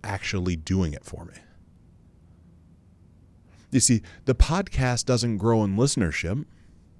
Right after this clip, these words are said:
if you don't leave me a review. The podcast doesn't grow in listenership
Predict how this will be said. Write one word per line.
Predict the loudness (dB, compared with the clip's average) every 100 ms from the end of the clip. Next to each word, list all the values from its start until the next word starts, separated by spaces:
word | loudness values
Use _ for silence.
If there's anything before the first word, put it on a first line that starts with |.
| -20 -20 -20 -20 -20 -20 -20 -10
if | -8 0
you | 2
don't | 2 2 0
leave | -2 -2
me | 0 0
a |
review. | 2 2 2 -2 -4 -12 -20 -20 -20 -20 -20 -20 -20 -20 -20 -20 -20 -20 -20 -20 -20 -20 -20 _ -20 -8
The | -2
podcast | 2 4 4 2 2 2
doesn't | 0 0
grow | 0 2
in | 2
listenership | 0 0 0 0